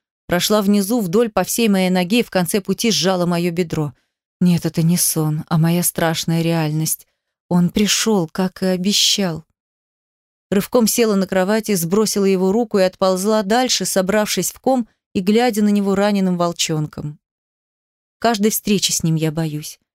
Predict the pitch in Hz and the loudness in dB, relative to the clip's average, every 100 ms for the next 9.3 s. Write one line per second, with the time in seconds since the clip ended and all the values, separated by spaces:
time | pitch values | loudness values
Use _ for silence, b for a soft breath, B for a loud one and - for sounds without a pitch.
0 | _ - 208 170 170 165 165 - - 160 | _ -2 0 0 0 0 -2 -4 -4 -4
1 | 170 - 165 165 156 156 - _ _ _ | -4 -4 -2 -2 -2 -4 -6 _ _ _
2 | 185 196 196 - 208 208 202 202 202 202 | -2 0 0 0 2 2 0 0 0 0
3 | 202 - 190 190 - - - 190 175 156 | 0 0 -2 -2 -4 -4 0 0 0 -4
4 | - 160 - _ _ _ _ _ _ _ | -8 -10 -18 _ _ _ _ _ _ _
5 | _ _ _ _ _ 277 247 175 143 139 | _ _ _ _ _ -2 0 2 0 -4
6 | _ _ _ _ _ _ 185 185 196 208 | _ _ _ _ _ _ 0 2 2 0
7 | 196 208 226 208 233 226 180 - - 180 | 0 0 0 2 2 2 0 -4 -2 0
8 | 185 180 180 190 190 214 202 180 180 156 | 2 2 2 0 0 0 0 0 0 -2
9 | 143 143 - | -2 -4 -10